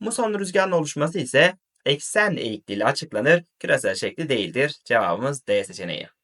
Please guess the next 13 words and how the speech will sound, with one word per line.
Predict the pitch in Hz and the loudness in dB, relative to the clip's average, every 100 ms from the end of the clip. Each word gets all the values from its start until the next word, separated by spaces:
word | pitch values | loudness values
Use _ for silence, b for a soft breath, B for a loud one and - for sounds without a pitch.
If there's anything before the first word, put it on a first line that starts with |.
| _ _ _ _ _ _ _ _ _ _ _ _ _ _ _ _ _ | _ _ _ _ _ _ _ _ _ _ _ _ _ _ _ _ _
Yirmi | 131 185 226 | 0 2 0
bir | 254 | 0
Haziran'da | 233 214 208 202 202 | 0 2 2 2 0
koordinat | 196 196 185 196 208 208 | 2 2 2 0 -2 -4
sistemi | 190 - 190 | -8 -6 -6
üzerinde | 185 185 185 180 | -4 -4 -2 2
verilen | 175 175 190 | 2 2 0
merkezlerden | 180 175 175 170 165 165 160 160 | 2 2 2 0 2 2 2 0
hangisinde | 120 143 202 208 135 104 139 185 - _ | 2 0 0 -2 -2 4 4 4 -2 _
güneş | 196 202 214 185 | -2 0 2 2
daha | 170 147 | 4 4
önce | 113 101 | 2 -2
doğar? | 85 - - | -2 -4 -8